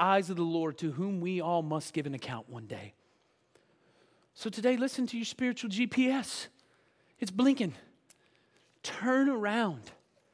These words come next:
and turn back to Jesus. So as we stand and as we sing, you can stand and you can pray right there in your heart,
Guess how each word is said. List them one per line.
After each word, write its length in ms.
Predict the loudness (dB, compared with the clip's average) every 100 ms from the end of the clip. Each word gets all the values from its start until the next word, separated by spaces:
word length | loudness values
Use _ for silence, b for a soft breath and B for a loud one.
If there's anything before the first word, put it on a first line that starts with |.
| _ _ _ _ _ _ -6
and 100 | -4
turn 240 | 2 2
back 240 | 2 0 0
to 80 | -6
Jesus. 600 | -2 -2 -4 -10 -14 -18 _ _ _ _ _ _ _ _ _ _ _ b b b
So 200 | 0 2
as 140 | 2
we 240 | 2 0 0
stand 600 | -2 0 2 2 -2 -8 -20 b b
and 100 | 2
as 140 | 2
we 220 | 0 0
sing, 440 | 0 0 2 0 -4 B B
you 400 | -6 2 4 4
can 240 | 0 -4
stand 600 | -4 -2 0 2 2 0 0
and 160 | -2
you 100 | -2
can 180 | -4 -4
pray 360 | -4 2 4 4
right 360 | 2 2 2
there 180 | 2 2
in 100 | 4
your 140 | 0 -2
heart, 340 | -2 -2 -2